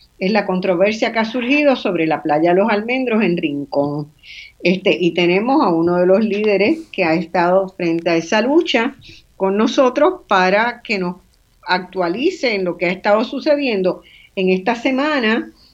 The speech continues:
hubo unas declaraciones de la Junta de Planificación que quisiera que Biaggi los comentara, donde dicen que sí, que parece que,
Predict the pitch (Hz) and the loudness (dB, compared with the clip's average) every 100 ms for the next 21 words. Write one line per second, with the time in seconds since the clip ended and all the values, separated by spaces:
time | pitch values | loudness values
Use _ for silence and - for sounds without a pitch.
0 | _ - 190 185 208 208 214 190 185 185 | _ -2 0 2 0 2 0 2 2 2
1 | 196 202 202 254 202 170 180 185 180 202 | 0 -4 -2 0 0 0 0 -2 0 2
2 | 196 190 196 202 214 190 214 220 269 302 | 2 2 0 -2 -6 -4 -2 -2 -4 -4
3 | 302 175 160 - 165 165 175 185 180 170 | -4 -6 -8 -2 0 2 0 0 2 2
4 | 170 175 185 170 165 180 190 214 233 240 | 2 2 2 0 0 0 0 0 2 2
5 | 196 185 214 - _ _ _ _ _ _ | 4 0 -4 -12 _ _ _ _ _ _
6 | - 185 190 185 185 180 180 180 170 262 | -12 -2 2 4 2 2 2 2 0 -2
7 | 320 330 302 269 226 294 302 254 190 180 | 0 0 2 0 0 -2 -2 -2 0 0
8 | 202 - 254 220 202 180 165 147 | 0 -2 -4 -6 -4 -2 -2 -4